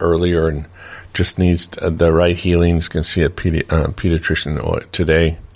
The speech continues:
and, uh, help them just find the right treatment for this little boy so he can feel much better really quick. And I know how scary that is to have anything related to R S V in a little child. So we pray for his healing,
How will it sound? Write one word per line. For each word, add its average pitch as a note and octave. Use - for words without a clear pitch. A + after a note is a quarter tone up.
and, D#2+
uh, D#2
help D#2+
them D#2
just E2
find D#2+
the D2+
right D2
treatment E2
for D#2+
this C#2+
little D2+
boy C#2
so -
he D#2
can D2
feel D2
much C#2+
better -
really D#2
quick. -
And C#2+
I C2+
know D2+
how D#2
scary D#2+
that D#2
is D2
to -
have E2
anything F2+
related D2+
to E2
R D2+
S D2+
V D#2+
in D2
a D2
little D2+
child. C2+
So -
we F2+
pray D#2+
for D#2+
his D#2+
healing, A2